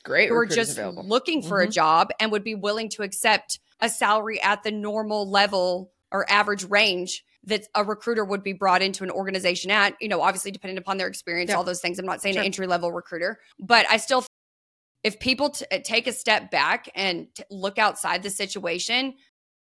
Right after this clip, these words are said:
Speaker 2: you could really understand why a company would Now, do again,
Speaker 1: that.
Speaker 2: if you're one of those people that you're really professional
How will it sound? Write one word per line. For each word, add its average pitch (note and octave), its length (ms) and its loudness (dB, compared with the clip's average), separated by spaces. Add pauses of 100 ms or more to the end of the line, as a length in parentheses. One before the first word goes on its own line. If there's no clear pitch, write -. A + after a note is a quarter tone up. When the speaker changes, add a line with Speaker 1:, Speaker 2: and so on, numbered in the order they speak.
(440)
Speaker 2:
you A#3+ 140 -4
could G#3+ 300 -4
really A#3 300 0
understand G3 520 -2
why F3 180 2
a F3+ 120 0
company F3+ 340 -2
would F#3 100 0
Now, A#3 100 6
do F3 60 4
again, A#3+ 200 4
Speaker 1:
that. - 80 0
Speaker 2:
if - 60 -12
you're A#3 80 -2
one A3+ 140 -6
of A3 40 -12
those G#3+ 160 -6
people G#3 300 -6
that F#3+ 200 -2 (200)
you're G3 160 -2
really G3 280 0
professional G#3+ 720 0